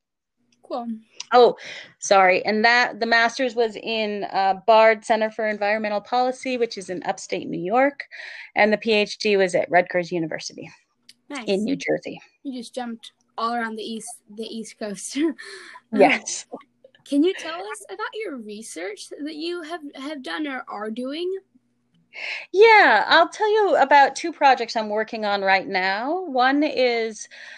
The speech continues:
Speaker 2: about, um, dietary changes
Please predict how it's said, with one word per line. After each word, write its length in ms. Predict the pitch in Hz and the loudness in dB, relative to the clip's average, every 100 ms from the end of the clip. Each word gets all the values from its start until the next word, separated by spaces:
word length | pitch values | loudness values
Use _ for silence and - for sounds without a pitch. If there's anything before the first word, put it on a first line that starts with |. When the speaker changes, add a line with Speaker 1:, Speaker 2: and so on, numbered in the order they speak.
| - - | -6 -2
Speaker 2:
about, 800 | 220 220 214 214 214 208 - - 196 - | 2 4 6 8 6 6 -2 -14 -18 -4
um, 480 | 226 208 190 185 185 185 | 0 2 0 -4 -6 2
dietary 640 | 190 214 233 240 269 262 | 4 4 0 -2 -2 -2
changes 1080 | - 269 254 254 254 262 254 254 254 - | -6 -6 -4 -4 -4 -2 -2 -4 -10 -12